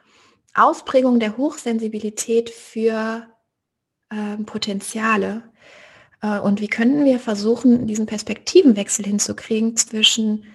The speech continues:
„Oh je, ich habe ein hochsensibles Kind, ich muss da ganz anders, ganz besonders drauf aufpassen, es wird wahrscheinlich überhaupt nicht klarkommen in der Schule, es wird sich total anpassen und dann müssen wir gucken, wie wir, ähm,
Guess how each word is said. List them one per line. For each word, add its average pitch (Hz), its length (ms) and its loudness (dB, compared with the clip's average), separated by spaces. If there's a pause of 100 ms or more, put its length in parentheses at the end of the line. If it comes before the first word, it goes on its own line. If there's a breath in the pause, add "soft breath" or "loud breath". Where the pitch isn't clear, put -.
(500 loud breath)
„Oh 214 120 2
je, 254 580 6 (120)
ich - 140 -4
habe 226 120 -2
ein 202 80 0
hochsensibles 214 580 0
Kind, 262 260 6
ich - 80 0
muss 208 160 -2
da 208 120 -4
ganz 220 180 -2
anders, 240 340 2
ganz 233 200 2
besonders 226 300 0
drauf 208 240 -4
aufpassen, 277 680 4
es 233 140 4
wird 208 200 -4
wahrscheinlich 208 340 2
überhaupt 254 340 0
nicht 240 160 0
klarkommen 277 420 2
in 254 60 2
der 254 100 2
Schule, 254 300 0
es - 160 -10
wird 214 160 -4
sich 214 200 -6
total - 380 -2
anpassen 269 600 2
und 202 180 -4
dann 202 120 -2
müssen 214 200 -6
wir 202 80 -6
gucken, 285 320 4
wie 254 120 2
wir, 233 300 2
ähm, 208 240 0